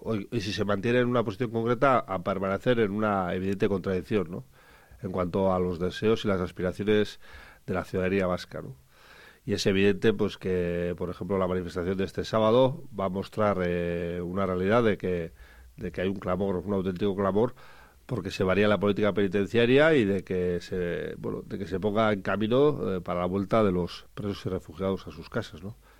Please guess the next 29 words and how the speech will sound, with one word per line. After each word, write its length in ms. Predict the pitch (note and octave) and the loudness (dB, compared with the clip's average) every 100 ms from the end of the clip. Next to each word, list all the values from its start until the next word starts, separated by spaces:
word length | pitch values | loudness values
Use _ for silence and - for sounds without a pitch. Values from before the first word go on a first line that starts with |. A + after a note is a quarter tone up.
| - - - - - | -20 -20 -20 -20 -6
Y 120 | G#2 | -4
eso, 360 | F#2+ - C3 C3 | 0 4 4 4
pues, 300 | G#2 F#2 G2+ | 0 -2 -2
eh, 280 | F2+ D#2+ | -2 -2
es 120 | E2+ - | -4 -2
consecuencia 520 | A2 G2+ G#2 B2 C3 | 0 0 2 4 6
lógica, 440 | B2+ C3 B2 D#3 E3 - - - | 6 4 4 4 2 -8 -20 -10
pues, 180 | G#2+ G2 | -4 -2
de 60 | |
que 40 | F#2 | -2
se 60 | |
está 160 | F2 C#3 | 0 2
viviendo 260 | B2 G#2 G#2 | 4 2 2
un 80 | |
momento 240 | F#2+ F#2+ F#2+ | 0 0 -2
histórico. 640 | F#2 C#3+ B2+ F#2 E2 - | -2 0 0 0 -6 -8
La, 540 | - F#2+ F#2 F2+ F2 E2+ | -6 -2 0 0 0 0
lo, 120 | F#2+ | 0
el 80 | F#2+ | -2
problema 340 | F#2+ G#2+ A#2 | 0 2 4
es 80 | B2+ | 2
que 140 | - G2+ | 2 0
los 320 | G2 F#2 - - | 0 -2 -8 -4
partidos 720 | F#2 - C3+ B2+ B2+ - - | -4 2 4 4 0 -8 -12
y, 560 | - F2+ F2 F2 E2 - - - - - | -6 -4 -2 -4 -6 -10 -16 -20 -14 -4
y 100 | G2 | -2
aquello, 880 | E2+ A2+ A2+ A#2 A2+ A2+ A2+ A2 G#2 | 0 2 6 8 8 8 8 6 4
aquellas 340 | G2 A2+ G#2+ | 4 2 2
fuerzas, 560 | - A#2 - A#2 A2+ | 0 0 2 2 2